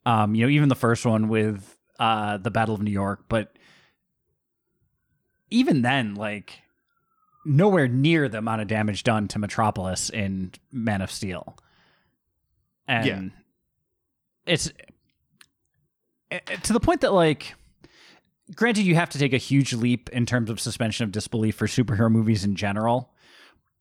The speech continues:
Speaker 1: but I don't know, a, a hallmark of good writing is that you obey the rules that you set out for yourself. And, you know, you s-, establish an,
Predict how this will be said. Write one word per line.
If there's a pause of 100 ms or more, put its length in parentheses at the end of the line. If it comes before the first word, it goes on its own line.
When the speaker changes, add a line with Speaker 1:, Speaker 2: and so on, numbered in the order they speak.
Speaker 1:
but (1500)
I
don't
know, (140)
a,
a
hallmark
of
good
writing
is
that
you
obey
the
rules
that
you
set
out
for
yourself. (840)
And,
you
know,
you
s-,
establish
an,